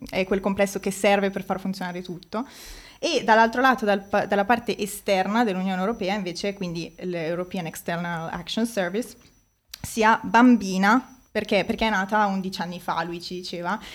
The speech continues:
e quindi si contrappone a di-, degli attori che invece sono nello scenario globale da anni e hanno tutte le risorse, tutto l'expertise che invece all'Unione Europea manca.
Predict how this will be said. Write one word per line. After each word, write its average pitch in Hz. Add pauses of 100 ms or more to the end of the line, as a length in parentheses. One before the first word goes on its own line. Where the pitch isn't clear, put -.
e -
quindi 247
si 226
contrappone 220
a 180
di-, 185 (120)
degli 202
attori 208
che 202
invece 185
sono 190
nello 185
scenario 190
globale 185
da 185
anni 185
e 190
hanno 175
tutte 185
le 180
risorse, 180
tutto -
l'expertise 185
che 196
invece 185
all'Unione 190
Europea 185
manca. 170